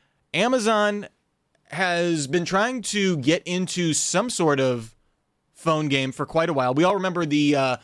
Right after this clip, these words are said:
the glorious failure that was the Fire Phone, right? I think it's right up there with the Microsoft kin in my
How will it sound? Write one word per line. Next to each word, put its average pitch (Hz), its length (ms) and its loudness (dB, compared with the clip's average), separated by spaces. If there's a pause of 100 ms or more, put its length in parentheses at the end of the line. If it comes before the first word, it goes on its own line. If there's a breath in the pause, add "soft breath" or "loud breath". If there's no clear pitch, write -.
(220 soft breath)
the 160 80 0
glorious 247 880 0
failure 165 640 0 (640)
that 147 240 0
was 135 640 0 (240)
the 156 120 0
Fire 165 380 -2
Phone, 120 320 -6
right? 135 300 -2 (960)
I 180 80 0
think 247 180 -6
it's 196 140 -4
right 160 340 0
up 180 140 -4
there 165 240 0
with 147 160 -4
the 143 80 -2
Microsoft 139 680 -2
kin 139 400 -6
in 131 240 -6
my 123 480 -4